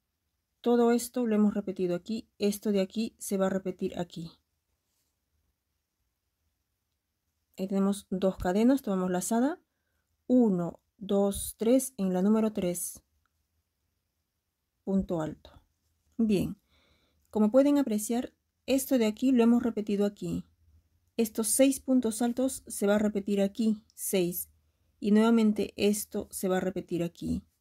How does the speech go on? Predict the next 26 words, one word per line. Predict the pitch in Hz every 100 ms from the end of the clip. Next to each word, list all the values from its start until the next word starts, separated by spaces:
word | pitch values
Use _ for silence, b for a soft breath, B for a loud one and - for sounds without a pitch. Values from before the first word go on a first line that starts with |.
| -
Y |
vamos | 208 247 269
a |
cerrar | 254 208 214 240 -
con | 196 185
cuatro | 208 202 208 202
puntos | 196 196 202 -
altos. | 180 - - - - _ _ _ _
Vamos | - 208 214 233
a |
ir | 220
avanzando, | 214 208 208 226 226 226 220
ya | 208
volvemos. | 196 185 175 165 180 - _ _
Bien, | 233 233 233
amigas | 220 208 196 208
y |
amigos, | 196 214 233
ya | 220 214
completamos. | 214 214 214 185 170 165 - - - _ _ _ _ _
Y | 202
así | 214 226
nos | 220 220
va | 202
quedando, | 196 180 170 170
miren. | 190 226 339